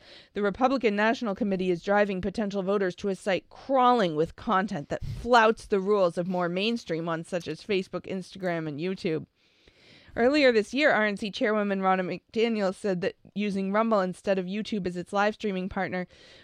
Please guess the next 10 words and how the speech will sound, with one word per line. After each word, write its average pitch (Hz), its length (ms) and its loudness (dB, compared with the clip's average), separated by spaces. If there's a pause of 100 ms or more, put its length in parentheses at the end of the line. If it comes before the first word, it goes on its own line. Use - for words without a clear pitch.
was 220 120 -4
a 208 60 -6
decision 220 500 -2
aimed 220 260 0
toward 190 320 0
getting 226 300 4
away 208 340 4
from 190 280 -4
big 190 240 -2
tech. - 360 -2